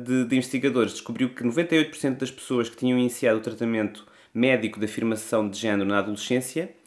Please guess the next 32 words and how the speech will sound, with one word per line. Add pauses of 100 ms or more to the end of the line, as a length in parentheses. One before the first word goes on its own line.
(160)
nomeadamente
com
os
bloqueadores
de,
de
puberdade, (140)
que
basicamente
o
que
fazem
é
atrasar (420)
o
desenvolvimento
hormonal,
ahm,
durante,
durante
a
puberdade
para (260)
as
pessoas
poderem
ter
mais (400)
tempo
de, (240)
de
reflexão.